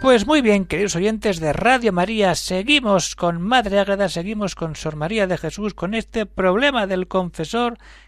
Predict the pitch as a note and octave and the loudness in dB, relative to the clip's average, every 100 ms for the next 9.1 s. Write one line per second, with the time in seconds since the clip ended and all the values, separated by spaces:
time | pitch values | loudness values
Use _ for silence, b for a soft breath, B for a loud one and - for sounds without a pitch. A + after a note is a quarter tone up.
0 | _ - G3+ A3 F#3+ F3 G3 F#3+ F3 D#3+ | _ -4 -4 -4 -6 -4 -2 -2 -4 -4
1 | F#3 F3+ F3 - D#3 D3+ D3+ E3 F3 E3+ | -4 -2 -2 -2 -4 -4 -4 -4 -6 -6
2 | F3+ - E3 D#3+ E3 E3+ E3 D#3+ - F3+ | -12 -8 -6 -6 -8 -6 -4 -4 -2 0
3 | D#3+ E3+ G#3 G#3 - G#3 G3 G#3 G3 G3 | 0 2 0 0 0 -2 -2 -4 0 0
4 | G3+ - G#3 F#3 G3 G3 F#3 F#3 F#3 - | 0 -2 -6 -6 -4 -2 -2 -4 -6 -6
5 | F3+ F#3 F3 F3+ F3+ F3+ F3+ - F3 - | -6 -6 -4 -6 -2 -2 -2 -4 -6 -4
6 | E3 E3 E3 D#3+ D#3+ E3 B B B - | -8 -6 -4 -4 -4 -6 B B B -12
7 | D#3+ E3 D#3 E3 E3+ - F#3+ F3+ E3 D#3+ | -6 -4 -2 -2 -4 -4 -2 0 0 -4
8 | E3 D#3+ E3 D#3+ D#3 D3+ D3 E3 G#3 - | -6 -8 -6 -8 -8 -8 -8 -10 -10 -10